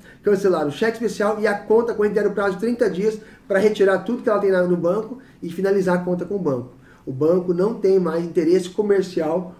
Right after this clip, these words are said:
com você. Então a frase que eles mandam é: "Não temos mais interesse em tê-lo como um parceiro ou manter um relacionamento com o, este cliente."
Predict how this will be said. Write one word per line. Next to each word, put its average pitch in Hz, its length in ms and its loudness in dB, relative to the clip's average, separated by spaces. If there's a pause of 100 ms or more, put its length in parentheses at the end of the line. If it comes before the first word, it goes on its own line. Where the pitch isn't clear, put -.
(120)
com 160 100 -4
você. 175 380 -2 (180)
Então 262 140 2
a 277 120 2
frase 233 300 0
que 247 60 -2
eles 226 120 0
mandam 247 280 4
é: 170 100 2
"Não 214 220 0
temos 208 280 0
mais 180 380 -2 (300)
interesse 202 640 4
em 214 160 -6
tê-lo 196 300 4
como 202 280 -2 (260)
um 202 200 -4
parceiro 190 640 0 (260)
ou 180 340 2
manter 185 320 4
um 180 60 4
relacionamento 180 720 0 (400)
com 190 460 2
o, 180 180 2
este 190 360 4
cliente." 156 580 -2